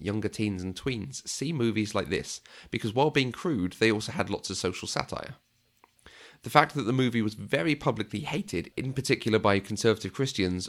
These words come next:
also might have had the reverse effect. If they hate it so much, there must be something to it.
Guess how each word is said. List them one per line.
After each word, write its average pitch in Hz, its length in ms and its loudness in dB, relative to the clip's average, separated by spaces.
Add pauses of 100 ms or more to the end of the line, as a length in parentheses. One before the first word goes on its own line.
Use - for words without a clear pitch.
also 117 480 6
might 110 260 2
have 110 140 -4
had 107 160 -2
the 101 80 -2
reverse 110 400 2
effect. - 400 -6
If - 80 -10
they 123 380 4
hate 143 300 -2
it - 60 -6
so 101 200 0
much, 87 380 -2 (140)
there 98 220 2
must 98 240 -2
be 104 40 -2
something 90 360 -4
to 139 160 -2
it. - 180 -8